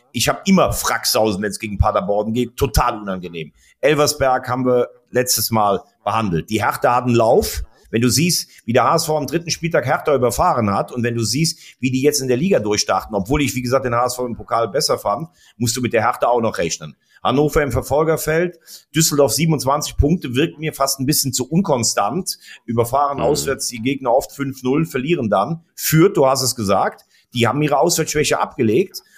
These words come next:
Speaker 1: und der Zorniger unangenehm zu bespielen. Und was ja noch viel krasser ist, Kiel ist schon vier Punkte weg mit der H-S-V-Filiale, mit Holtby, mit Arp, mit Porath.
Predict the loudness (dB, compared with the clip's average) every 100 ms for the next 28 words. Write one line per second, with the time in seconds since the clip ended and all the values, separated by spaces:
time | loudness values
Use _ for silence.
0 | -4 0 0 0 0 0 0 0 -2 -4
1 | -4 -2 -4 -2 -4 -4 -6 -6 -6 0
2 | 2 2 0 _ _ -2 0 2 2 0
3 | 0 -4 -2 -2 2 0 0 -4 -4 -4
4 | -2 0 -2 -2 -2 -2 -2 0 2 2
5 | 0 -6 _ _ _ _ -4 0 2 2
6 | 0 0 -2 0 2 2 2 0 0 2
7 | 0 -2 -4 -4 -4 -2 0 0 -4 -12
8 | _ -14 -8 0 4 6 4 2 0